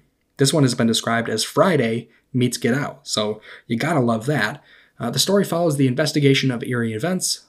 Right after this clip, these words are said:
alerting them, them as those three that I mentioned earlier, to a conspiracy lurking beneath their hood. I mean, that just sounds fantastic.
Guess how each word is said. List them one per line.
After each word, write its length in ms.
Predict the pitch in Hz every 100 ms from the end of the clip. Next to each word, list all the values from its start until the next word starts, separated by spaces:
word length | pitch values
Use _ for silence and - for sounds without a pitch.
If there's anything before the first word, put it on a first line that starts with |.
| -
alerting 400 | 131 160 156 139
them, 460 | 151 156 165 156 - -
them 280 | 117 110
as 140 | 110 107
those 220 | 113 110
three 180 | - 110
that 140 | 110
I 40 | 110
mentioned 320 | 110 - 139
earlier, 320 | 156 156 151 - - -
to 100 | 139
a 40 |
conspiracy 720 | 135 135 - 220 208 - 208
lurking 520 | 170 139 156 160 156
beneath 420 | 139 127 139 139 -
their 220 | 120 113
hood. 420 | - 143 - - _ _ _ _ _ _ _ _ _ _ _ _ _
I 60 | 117
mean, 140 | 113
that 160 | 127 139
just 160 | 120
sounds 240 | - 113 -
fantastic. 640 | - - - - -